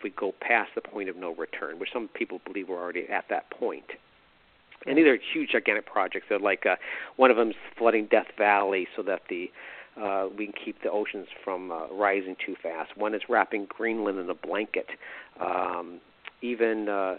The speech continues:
uh, Bill Gates is involved in a project for building a big space shield, uh, these le-, the thousands of lenses, uh, hu-, hundred square miles of lenses that are gonna reflect the sun away from the Earth. So there's all these different, uh, uh,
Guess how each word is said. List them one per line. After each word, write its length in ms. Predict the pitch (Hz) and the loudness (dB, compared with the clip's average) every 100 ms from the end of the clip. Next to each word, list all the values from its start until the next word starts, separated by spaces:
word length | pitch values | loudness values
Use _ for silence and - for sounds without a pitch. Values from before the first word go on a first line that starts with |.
| 98 | -6
uh, 240 | 92 87 87 | -8 -8 -4
Bill 140 | 120 117 | 0 0
Gates 340 | - 117 113 - | 4 2 2 -6
is 80 | |
involved 380 | 104 95 98 95 | -6 2 2 2
in 60 | 98 | -2
a 40 | |
project 520 | - 104 101 - 101 - | 0 2 2 2 -2 -2
for 120 | 95 | -4
building 300 | 87 104 101 | -2 -4 -4
a 40 | |
big 180 | 85 98 - | -2 -4 -4
space 260 | - 107 101 - | 2 2 6 4
shield, 340 | 95 85 76 - | 4 0 -2 -8
uh, 60 | 76 | -12
these 140 | 87 87 - | -12 -12 -8
le-, 200 | 80 95 80 - | -4 -4 -4 -12
the 100 | 87 80 _ - | -12 -14 _ 2
thousands 380 | 110 107 98 95 | 4 4 2 -6
of 100 | 87 | -2
lenses, 440 | 95 92 92 87 - | -2 -2 -4 -4 -4
uh, 320 | 80 80 82 78 - | -8 -6 -6 -8 -10
hu-, 80 | - | -8
hundred 200 | 117 107 | -6 -8
square 220 | - 113 | -6 -4
miles 340 | 98 95 95 92 | -2 0 0 -2
of 120 | 87 | -4
lenses 300 | 95 92 85 85 | -4 -6 -8 -8
that 80 | |
are 60 | 85 | -6
gonna 140 | 85 | -6
reflect 420 | 82 90 - 90 - | -8 -8 -6 -6 -8
the 80 | - | -12
sun 200 | - 87 90 - | -10 -12 -12 -12
away 280 | 92 90 90 | -10 -8 -8
from 140 | 92 | -10
the 100 | 82 | -12
Earth. 200 | - 85 - - - - - - - - | -8 -8 -10 -16 -12 -12 -12 -14 -8 0
So 60 | |
there's 160 | 120 123 | 2 6
all 160 | 156 165 | 8 8
these 100 | - | 4
different, 300 | 123 - 117 | 0 2 4
uh, 40 | 101 | 4
uh, 440 | 92 76 87 82 | 4 2 -2 -4